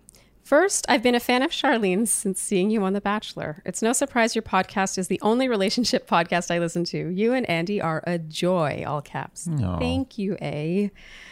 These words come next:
Speaker 1: "I'm not sure if you have too many of these already, but I thought I'd contribute to the pot with my burning question. It's a long one."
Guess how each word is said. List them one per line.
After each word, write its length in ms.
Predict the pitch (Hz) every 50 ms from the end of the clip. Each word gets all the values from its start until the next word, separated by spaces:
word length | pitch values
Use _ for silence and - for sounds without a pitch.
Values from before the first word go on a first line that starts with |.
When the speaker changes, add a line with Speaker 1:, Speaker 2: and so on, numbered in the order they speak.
| - - -
Speaker 1:
"I'm 120 | 240 262
not 120 | 285 311
sure 160 | - - 311 294
if 100 | 285 -
you 80 | 285
have 120 | 269 254 262
too 180 | - - 294
many 180 | 277 277 269 269
of 80 | 254
these 180 | 226 226 214 202
already, 380 | 214 202 185 185 170 160 165 175
but 120 | 180 185
I 100 | 180 180
thought 260 | 185 - 202 196 190 -
I'd 140 | 190 175
contribute 540 | - - 190 185 - - 254 254 285 285 -
to 100 | - -
the 100 | 254 277
pot 420 | - - - 196 160 - - - -
with 140 | - 175 -
my 120 | 185 175 170
burning 540 | 160 160 - 170 175 175 175 180 180 180
question. 640 | 180 - 180 156 151 - - - 156 143 135 156 151 - -
It's 180 | - 185 180 -
a 60 | 190
long 360 | 185 185 180 180 180 175 160
one." 300 | 151 147 139 139 139 143